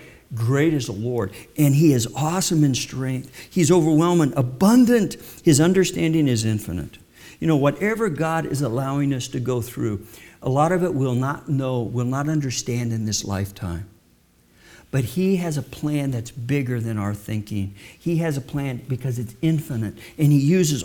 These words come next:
all the stuff that comes into our life because he understands far better than we.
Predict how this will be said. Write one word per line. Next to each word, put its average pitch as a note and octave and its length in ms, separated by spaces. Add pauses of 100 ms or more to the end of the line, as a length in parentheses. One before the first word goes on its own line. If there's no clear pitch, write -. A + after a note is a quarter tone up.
all G3+ 320
the F3+ 80
stuff F#3 400
that - 140
comes E3+ 260
into D#3+ 180
our D3+ 140
life D3 480
because D3+ 440
he E3 340
understands C#3 680
far C#3+ 300
better B2+ 280
than A#2 220
we. G#2+ 300